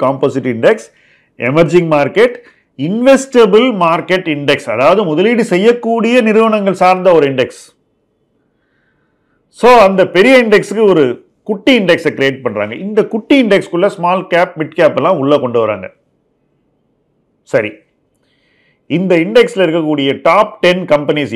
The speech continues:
என்ன அப்படிங்கிறத பார்ப்போம். டாப் மோஸ்ட் கம்பெனி டி எஸ் எம் சி யினுடைய வெயிட்டேஜ் எயிட் பாயிண்ட் ஜீரோ நைன் பர்சன்ட். அடுத்தபடியாக சைனால இருக்கக்கூடிய Tencent, அது த்ரீ பாயிண்ட் சிக்ஸ் பர்சன்ட் வெயிட்டேஜ். மூன்றாவதாக கொரியன்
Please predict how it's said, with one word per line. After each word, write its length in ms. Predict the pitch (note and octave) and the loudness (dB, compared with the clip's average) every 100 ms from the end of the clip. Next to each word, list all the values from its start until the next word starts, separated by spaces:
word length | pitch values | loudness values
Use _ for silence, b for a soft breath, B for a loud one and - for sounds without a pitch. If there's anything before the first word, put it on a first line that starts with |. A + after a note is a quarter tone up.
| A#2+ | -4
என்ன 160 | C3 C3 G2 - - | -2 -4 -4 -8 -10
அப்படிங்கிறத 420 | G#2 A#2+ G2 C#3 C3 | -4 -4 -2 -4 -2
பார்ப்போம். 280 | G#2 - E2 _ _ _ _ _ _ _ _ _ _ _ F#3 | -4 -6 -14 _ _ _ _ _ _ _ _ _ _ _ 2
டாப் 220 | B3 - C4+ | 2 4 4
மோஸ்ட் 220 | C4+ C#4 | 4 2
கம்பெனி 300 | G#3 F#3+ F3 - _ _ _ _ | -2 -4 -8 -10 _ _ _ _
டி 80 | B3 C#4+ | 2 4
எஸ் 120 | D4 B3 | 4 0
எம் 80 | G3 | 0
சி 60 | G#3 | -4
யினுடைய 240 | F#3 E3+ D#3 | 0 0 2
வெயிட்டேஜ் 340 | G#3+ B3 A#3+ E3+ | 0 0 -2 0
எயிட் 160 | G#3 A3 | 0 2
பாயிண்ட் 200 | G#3+ F3+ A#2 | 0 0 0
ஜீரோ 160 | D#3+ D3 B2+ | 0 0 -2
நைன் 140 | A2+ A#2 | -4 -6
பர்சன்ட். 320 | - A#2 F#2 - | -4 -8 -8 0
அடுத்தபடியாக 840 | F#3 - C#4+ A3+ G3 E3+ D3+ C#3+ E3+ E3+ | 2 4 4 4 4 4 4 4 2 2
சைனால 340 | F#3 G#3+ G3 | 2 4 2
இருக்கக்கூடிய 440 | D#3+ E3 C#3 C3+ D3+ D#3+ - | 2 0 0 0 0 -2 0
Tencent, 540 | F3+ F3+ - D#3+ B2 - - _ _ _ _ - A2+ | 0 0 -2 -2 -2 -10 -20 _ _ _ _ -8 -6
அது 140 | D3+ G3+ | -4 -4
த்ரீ 120 | D#3 F#3+ F3+ | -4 -6 -4
பாயிண்ட் 220 | E3 C3+ C3 | -4 -6 -10
சிக்ஸ் 200 | - - | -10 -8
பர்சன்ட் 320 | A#2+ C3+ A#2 G#2 | -8 -8 -8 -8
வெயிட்டேஜ். 320 | G2+ F2+ - _ _ _ _ - | -8 -12 -16 _ _ _ _ -2
மூன்றாவதாக 800 | G3 C#4+ C4+ B3+ G#3 D#3+ B2 B2+ C3 D3 - _ _ _ _ _ _ _ _ _ _ _ _ _ F3+ | 2 4 4 4 6 4 4 2 0 -6 -16 _ _ _ _ _ _ _ _ _ _ _ _ _ 2
கொரியன் 380 | A3+ C4 C4 | 4 4 2